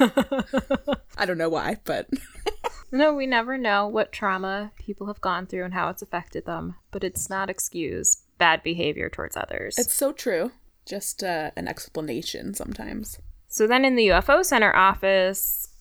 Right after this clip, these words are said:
Speaker 2: Hubble goes up to Max because Milton has said he wants to see him. It would have made more sense for Milton to just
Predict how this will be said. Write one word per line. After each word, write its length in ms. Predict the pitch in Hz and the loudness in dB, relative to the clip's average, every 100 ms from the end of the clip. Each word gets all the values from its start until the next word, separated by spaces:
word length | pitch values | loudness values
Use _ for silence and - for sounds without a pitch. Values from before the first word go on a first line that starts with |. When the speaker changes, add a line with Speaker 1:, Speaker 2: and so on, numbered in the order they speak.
| - - - - - | -20 -20 -20 -20 -8
Speaker 2:
Hubble 400 | - 226 240 262 | 2 4 6 6
goes 220 | 247 240 | 4 4
up 260 | 226 208 - | 6 4 2
to 140 | - | -2
Max 420 | 202 196 202 214 - | 2 6 6 4 -2
because 260 | 196 190 | -2 -2
Milton 400 | 190 180 196 202 | 0 0 0 0
has 200 | 196 196 | -2 -2
said 220 | - 180 185 | 0 2 2
he 120 | 180 | -2
wants 200 | 180 - | -4 -6
to 80 | 170 | -6
see 220 | - 196 | -2 0
him. 200 | 220 214 | 2 2
It 100 | 202 | 2
would 120 | 233 247 | 2 2
have 80 | |
made 140 | 202 180 | 2 2
more 140 | 175 | 0
sense 220 | 175 180 | 0 -4
for 120 | - 165 | -2 -2
Milton 320 | 165 170 170 | -2 -4 -10
to 80 | 165 | -8
just 220 | 160 - | -8 -10